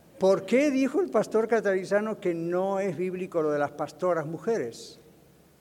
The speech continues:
No es idea del pastor. Es idea de la Biblia y tiene que ver con los roles del hombre y la mujer.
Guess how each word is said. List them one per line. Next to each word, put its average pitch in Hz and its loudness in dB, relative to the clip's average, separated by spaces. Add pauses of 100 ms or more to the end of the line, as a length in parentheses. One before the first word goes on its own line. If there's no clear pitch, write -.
(380)
No 180 0
es 202 -4
idea 208 4
del 180 2
pastor. 226 -4 (1400)
Es 139 -8
idea 135 -2
de 123 -4
la 120 -6
Biblia 135 -6 (800)
y 135 -8
tiene 208 -2
que 165 -4
ver 180 0
con 170 -2
los 143 -4
roles 165 -2
del 139 -2
hombre 147 -4
y - -4
la 139 -4
mujer. 123 -10